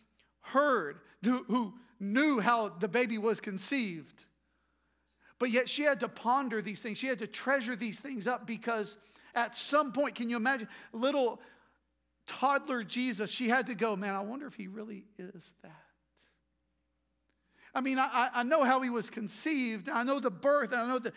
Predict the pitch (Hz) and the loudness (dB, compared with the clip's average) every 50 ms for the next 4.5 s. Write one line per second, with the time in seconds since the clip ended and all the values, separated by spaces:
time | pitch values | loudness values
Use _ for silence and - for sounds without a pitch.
0 | - - - - - - - 294 285 294 294 254 247 - - - - 262 277 269 | -12 -16 -12 -8 -4 2 4 4 4 4 2 -2 -2 -2 -2 0 0 2 2 2
1 | 254 220 202 247 220 - - - _ _ _ _ _ _ _ _ _ _ _ _ | 2 2 0 0 0 -2 -8 -20 _ _ _ _ _ _ _ _ _ _ _ _
2 | _ _ _ _ _ _ _ _ _ _ _ _ _ _ _ _ _ _ _ _ | _ _ _ _ _ _ _ _ _ _ _ _ _ _ _ _ _ _ _ _
3 | - 175 190 269 285 294 311 208 - 208 196 190 208 214 226 240 247 214 196 - | -14 -12 -10 -8 -8 -8 -8 -8 -10 -12 -12 -10 -10 -12 -10 -8 -8 -8 -10 -10
4 | - - 190 202 208 202 180 - - | -10 -8 -8 -6 -6 -8 -10 -14 -18